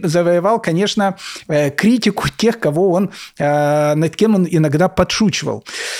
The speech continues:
Вообще папа, э, в творчестве Раз-, Рав Гершеля Астрополера, его папа, занимал такое большое,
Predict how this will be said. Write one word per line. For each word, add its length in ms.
Вообще 440
папа, 680
э, 240
в 80
творчестве 720
Раз-, 480
Рав 140
Гершеля 400
Астрополера, 560
его 200
папа, 420
занимал 460
такое 240
большое, 580